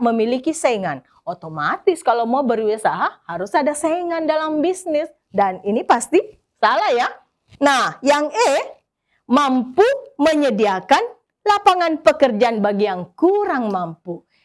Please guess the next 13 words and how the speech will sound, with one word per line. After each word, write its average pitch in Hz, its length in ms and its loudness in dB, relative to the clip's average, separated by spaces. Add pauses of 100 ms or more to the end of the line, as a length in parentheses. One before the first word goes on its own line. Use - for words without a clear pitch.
Nah, 277 320 0
inilah 571 400 2
yang 208 240 -2
paling 233 320 2
tepat. 202 400 0
Kenapa? 466 800 0
Karena 294 320 2
erat 233 240 0
hubungannya 196 560 0
dengan 415 320 -2
ketimpangan 381 640 0
sosial. 523 480 2 (480)
Ya, 330 140 4